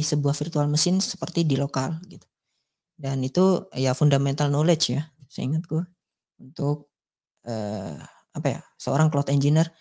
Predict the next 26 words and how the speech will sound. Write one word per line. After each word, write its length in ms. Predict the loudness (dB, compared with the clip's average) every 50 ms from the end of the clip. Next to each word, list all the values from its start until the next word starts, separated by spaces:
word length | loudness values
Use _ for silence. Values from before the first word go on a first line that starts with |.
| _ _ _
bisa 240 | _ -10 -2 2 2
memprofesional 640 | 2 2 2 0 -2 -2 -2 -2 -2 0 0 0 0
sebuah 240 | 0 2 2 0 2
V 160 | 0 -2 0
M, 320 | 2 4 4 4 4 2 -2 _ _ _ _ _ _ _ _ _ _ -2
terus 160 | 0 0 0
nanti 540 | 0 -2 0 2 4 4 4 4 2 -2 -10 -18 -20 _ _ _ _ _ -10
mulai 640 | -6 0 4 6 8 8 8 8 6 4 0 -4 -6
gimana 320 | -4 -2 -2 0 0 -2
cara, 400 | -2 -2 -2 -2 -2 -2 -4 -4 -6 -8 -14 _ -12
eh, 320 | -8 -6 -6 -6 -6 -8 -10 -12 -12 _
profesional 480 | -4 -4 -2 -2 -2 0 0 0 0
networknya, 800 | 0 -2 -2 0 2 2 2 2 4 2 4 4 4 2 0 -2 -4 _ -20 _ _ _ _ _ _ _ _
eh, 80 | -4 -2
best 240 | 0 2 2 0 2
practice 400 | -2 -4 0 2 2 2 2 2
networknya 480 | -2 -2 -2 -4 -4 -4 -2 -2 -2
apa 240 | -2 -2 -2 0 2
aja, 560 | 2 4 6 6 6 6 6 4 4 2 0 -2 -4 _ _ _ _ _ _ _ _
terus 480 | _ -6 -4 -2 -2 -2 -2 -4 -4 -4
mulai 320 | -4 0 0 2 0 0 -2 -8 _ -20 _ _
ke 60 | 0 0
storage, 560 | 2 4 4 6 6 6 6 4 2 -2 -4
ke 80 | -4 -2
database 720 | 0 0 0 0 0 0 2 2 2 2 0 -2 -4 -8
gitu. 240 | -12 -16 -14 -14 -18